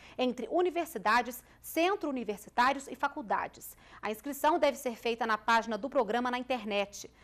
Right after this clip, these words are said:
Nela, o candidato tem acesso ao cronograma completo e à oferta de bolsas. O governo federal anunciou hoje um pacote de medidas anti-seca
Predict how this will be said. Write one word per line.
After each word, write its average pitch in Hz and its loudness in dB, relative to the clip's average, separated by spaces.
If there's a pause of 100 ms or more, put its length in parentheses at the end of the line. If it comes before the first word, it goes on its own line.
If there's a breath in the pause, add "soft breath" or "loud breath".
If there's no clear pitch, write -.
(160 soft breath)
Nela, 254 6
o 269 4
candidato 208 0
tem 233 -2
acesso 196 -4
ao 180 -2
cronograma 285 2
completo 302 2 (220 soft breath)
e 233 2
à 262 8
oferta - -2
de 202 -6
bolsas. - -8 (340 soft breath)
O 302 0
governo 285 4
federal 254 6
anunciou 247 2
hoje 240 4
um 277 -4
pacote 294 4
de 247 -4
medidas 233 -2
anti-seca 269 0